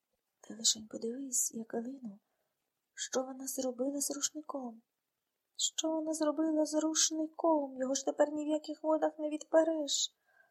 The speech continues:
хрипко сказали тато, і від них різко запахло горілим. Ні, таки є ради чого жити на цьому світі, страждати, грішити і освячуватись.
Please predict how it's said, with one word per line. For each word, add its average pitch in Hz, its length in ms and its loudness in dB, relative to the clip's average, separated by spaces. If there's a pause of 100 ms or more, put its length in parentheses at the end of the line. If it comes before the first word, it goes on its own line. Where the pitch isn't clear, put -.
(280)
хрипко 226 440 -2
сказали 208 460 0
тато, 285 440 -2
і 254 160 0
від 220 160 -6
них 208 240 -10
різко - 420 -2
запахло - 500 -6
горілим. - 480 -8 (400)
Ні, 240 300 0
таки 233 200 0
є 285 240 -2
ради 226 200 4
чого 254 220 0
жити - 260 2
на 214 100 -4
цьому 233 240 -2
світі, 247 460 0
страждати, 247 680 4
грішити 240 540 4
і - 60 4
освячуватись. - 840 -2